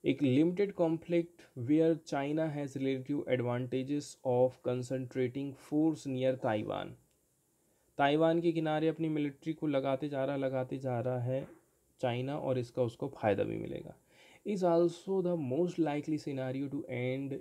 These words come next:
in a Chinese victory over Taiwan and a corresponding defeat of the U S and its ally। और यहाँ पर क्लियर बात है, किसी भी कंडीशन में चाइना हारने वाला नहीं है।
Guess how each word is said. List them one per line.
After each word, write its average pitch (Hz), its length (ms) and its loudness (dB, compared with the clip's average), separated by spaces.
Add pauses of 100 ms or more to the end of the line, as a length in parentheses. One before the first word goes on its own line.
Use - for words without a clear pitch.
(120)
in 127 200 -4 (260)
a 120 180 -4
Chinese 120 600 -4
victory 123 360 -6
over 120 260 -2
Taiwan 120 600 -4
and 123 140 -4
a 117 40 -4
corresponding 127 680 -4
defeat 120 420 -6
of 120 220 -4
the 120 140 -2
U 117 260 -2
S 113 140 -6
and 110 200 -6
its - 220 -16
ally। - 240 -10
और 123 180 0
यहाँ 120 220 0
पर 131 220 2 (240)
क्लियर 151 340 4
बात 117 360 4
है, - 100 -12 (1000)
किसी 151 300 4
भी 175 140 4
कंडीशन 139 640 0
में 139 440 -2 (180)
चाइना 123 440 -4
हारने 110 360 0
वाला 104 300 0
नहीं 107 240 -8
है। - 300 -16